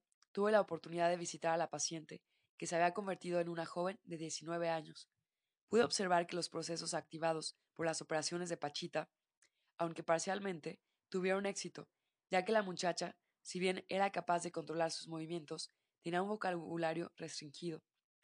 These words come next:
Entendía prácticamente todo lo que se le decía, comía por sí sola, manifestaba un estado de alegría constante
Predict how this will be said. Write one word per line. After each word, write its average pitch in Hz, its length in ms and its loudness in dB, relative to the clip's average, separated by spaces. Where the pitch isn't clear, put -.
Entendía 180 400 2
prácticamente 185 600 2
todo 180 220 0
lo 175 100 -2
que - 80 -10
se 160 140 -6
le 156 100 -4
decía, 165 460 -4
comía 185 320 2
por 226 120 -2
sí 185 140 -6
sola, 165 380 -2
manifestaba 170 560 2
un 208 80 -2
estado 180 300 2
de 175 80 2
alegría 165 360 0
constante 165 640 -6